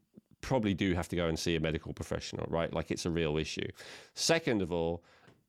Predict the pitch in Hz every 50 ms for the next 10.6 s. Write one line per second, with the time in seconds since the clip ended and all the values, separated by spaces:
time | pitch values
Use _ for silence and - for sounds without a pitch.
0 | _ _ _ _ _ - 117 117 113 95 76 - - 110 92 82 92 - 104 -
1 | - 107 98 - - 117 107 101 98 98 98 98 - - - - - 117 120 113
2 | 110 107 107 117 123 135 131 120 127 123 107 - - _ _ - - 131 113 87
3 | 107 107 - - 123 117 113 104 104 101 95 95 98 104 104 101 101 107 101 -
4 | - 104 101 95 92 - - 104 - - 95 85 90 - - - - 95 95 107
5 | 123 127 131 127 127 131 - 139 131 123 - - 135 135 135 135 139 139 139 -
6 | - - - - - - - 117 107 113 98 113 123 117 110 - - 120 117 113
7 | - 101 101 98 101 104 104 - - - - 98 92 87 87 87 87 85 - -
8 | - 90 90 87 87 87 85 85 82 82 - - 87 87 87 78 - 87 82 87
9 | 87 80 82 85 82 - - 95 87 - 82 82 78 - 85 82 76 - 82 80
10 | 78 73 76 76 73 - - - - - - -